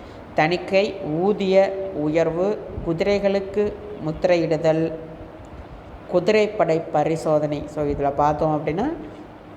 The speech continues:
குதிரைகளுக்கு முத்திரையிடுதல் தான் பின்பற்றப்பட்டது. ஷாஜஹானின் காலத்தில் ஜப்த் முறை எந்த பகுதிக்கு நீட்டிக்கப்பட்டது? So, ஜப்த் முறை யார் கொண்டு வந்தாங்கன்னு பார்த்தோம். இப்ப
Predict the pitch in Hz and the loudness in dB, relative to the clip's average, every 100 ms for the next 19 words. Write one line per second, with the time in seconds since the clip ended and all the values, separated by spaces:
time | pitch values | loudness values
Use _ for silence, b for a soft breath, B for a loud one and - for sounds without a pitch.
0 | - 180 185 226 226 220 190 190 190 196 | -4 -2 4 4 4 4 2 2 -2 -2
1 | 240 - - 160 151 - 180 165 151 147 | -2 -4 -8 -8 -2 4 6 4 2 2
2 | 143 151 214 220 151 151 151 156 147 135 | 2 2 0 -2 -4 0 2 4 2 2
3 | 139 165 170 - - - - B B B | 4 4 2 -6 -10 -12 -16 B B B
4 | - - - - - - - - - - | -16 -18 -18 -20 -18 -18 -16 -16 -16 -10
5 | - 175 190 190 214 196 196 208 208 160 | 4 6 6 4 4 6 4 2 -2 0
6 | 151 151 147 165 165 165 160 - 185 175 | 2 0 0 -2 0 0 0 -2 -2 2
7 | 175 165 151 165 185 180 156 156 147 147 | 2 2 0 2 2 2 0 0 -2 -4
8 | - 208 220 - 165 165 160 156 139 139 | -2 -4 -4 -2 0 0 0 0 2 0
9 | - 139 165 165 - B B - 160 147 | 0 2 2 0 -4 B B -8 -6 2
10 | 160 - 214 196 196 165 165 - 160 170 | 2 2 2 4 6 6 4 2 0 0
11 | 170 170 170 156 151 202 359 - B - | -2 -2 -2 0 0 0 -2 -4 B -6
12 | 165 | 0